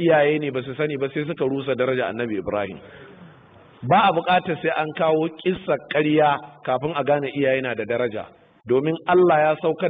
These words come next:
da ayoyi masu nauyi game da tabbatar da darajar iyaye. "Wa wassaynal insana biwalidayhi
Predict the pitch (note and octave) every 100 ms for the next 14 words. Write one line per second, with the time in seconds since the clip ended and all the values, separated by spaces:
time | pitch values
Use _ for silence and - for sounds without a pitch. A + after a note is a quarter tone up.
0 | C#3+ C#3+ D3 D3 D3 D3 D3 C#3+ B2+ -
1 | C#3 C#3 E3 F3+ E3 D#3+ B2 - - _
2 | _ _ - B2+ C#3 C3 - C3+ C3+ D3
3 | C3 A2+ A#2+ B2 A2 G#2+ G#2+ F#2+ E2 D2
4 | - - - A2+ C3+ C#3 C#3+ B2+ C3 B2+
5 | A#2+ A2+ C#3 C#3 B2+ B2+ - - - G2
6 | A#2+ C3+ C#3 C3+ B2 C3 C3 A2+ D#3+